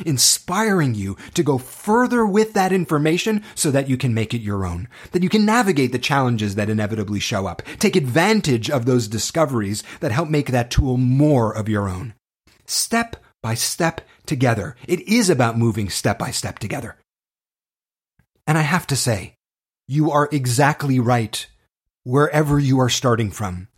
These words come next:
Of course you are. If this was the sort of technique that just spoke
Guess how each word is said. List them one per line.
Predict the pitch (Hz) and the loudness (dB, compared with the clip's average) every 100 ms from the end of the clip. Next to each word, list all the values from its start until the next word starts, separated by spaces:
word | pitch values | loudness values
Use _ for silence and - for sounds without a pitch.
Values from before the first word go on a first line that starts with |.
| _ _ | _ _
Of | 156 - | -2 -2
course | - 220 - | 0 0 0
you | 123 101 | -2 -2
are. | 104 - _ _ _ - _ | -6 -12 _ _ _ -20 _
If | - 226 - | -2 0 0
this | 180 156 | 0 2
was | 143 | 0
the | 131 | 2
sort | - 139 131 | 2 2 2
of | |
technique | 131 127 123 127 123 | 2 0 2 0 0
that | 131 | -2
just | 170 - | 0 -2
spoke | - 165 156 | 0 0 0